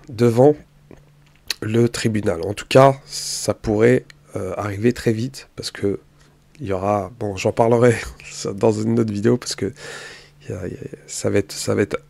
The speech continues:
trop long. En tout cas, c'est, c'est, ce site-là, il est vraiment, vraiment pas mal pour ceux qui veulent réellement du lock-up. Et là, on peut voir, par exemple, il y a des mèmes à cinq mille de market cap,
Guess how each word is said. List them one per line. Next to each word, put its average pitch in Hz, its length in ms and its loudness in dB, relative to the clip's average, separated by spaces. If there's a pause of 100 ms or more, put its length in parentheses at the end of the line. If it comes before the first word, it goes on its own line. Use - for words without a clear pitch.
(300)
trop - 200 6
long. 98 180 4
En 113 120 4
tout 117 120 -4
cas, - 140 8
c'est, - 280 2
c'est, - 400 0
ce - 180 0
site-là, 147 400 2
il 117 140 2
est 113 80 2
vraiment, 131 340 6
vraiment 117 320 4
pas 110 180 2
mal 120 280 4 (580)
pour 101 140 -12
ceux 127 320 4
qui 107 260 -6
veulent 110 320 2 (180)
réellement 107 300 2
du 101 120 -4
lock-up. 98 340 -2
Et 113 40 0
là, 123 80 8
on 143 100 6
peut 117 100 2
voir, 107 260 2
par 101 140 -2
exemple, 110 360 -2 (540)
il - 60 -6
y - 20 -2
a - 20 -6
des 101 120 -2
mèmes 107 360 2 (300)
à 90 520 -10
cinq - 720 2 (200)
mille 113 280 4
de 110 100 4
market 107 480 -2
cap, 123 340 4